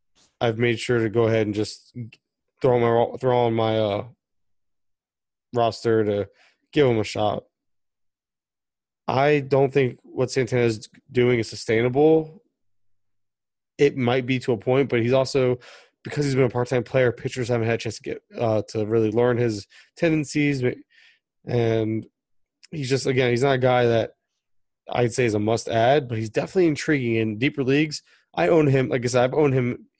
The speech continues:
in, in twelve-team mixed leagues. I need second base a lot. I need middle infield sometimes. And I always need speed. And the fact that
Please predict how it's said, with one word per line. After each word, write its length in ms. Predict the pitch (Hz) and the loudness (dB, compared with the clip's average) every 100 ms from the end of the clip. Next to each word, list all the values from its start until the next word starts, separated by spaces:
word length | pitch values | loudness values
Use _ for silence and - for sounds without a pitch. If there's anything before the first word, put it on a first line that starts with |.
| - | -4
in, 340 | 123 120 120 - | -2 -2 -4 -4
in 160 | 120 | -6
twelve-team 380 | 104 127 104 107 | -4 -6 -4 -4
mixed 240 | 104 98 - | -4 -4 -8
leagues. 320 | 104 - - _ _ _ _ _ _ _ - | -12 -14 -18 _ _ _ _ _ _ _ -6
I 120 | 143 | 0
need 240 | 127 135 131 | 2 2 2
second 220 | 135 127 | 0 2
base 300 | 120 117 110 | 2 0 -2
a 60 | 113 | -2
lot. 320 | 110 107 107 | 0 2 0
I 60 | |
need 120 | 113 113 | 0 0
middle 240 | 117 110 | 2 0
infield 240 | 104 113 | 0 -4
sometimes. 600 | 107 107 117 110 107 104 | -4 -6 -4 -2 -4 -6
And 340 | - 113 104 101 _ _ _ _ _ | -10 -8 -8 -10 _ _ _ _ _
I 100 | 135 | 0
always 240 | 123 143 131 | 2 2 0
need 160 | 113 | -4
speed. 380 | - - 123 113 | -6 -2 0 2
And 160 | 107 107 | 0 -2
the 60 | |
fact 220 | - 135 | -2 -2
that 160 | 123 113 | 0 -4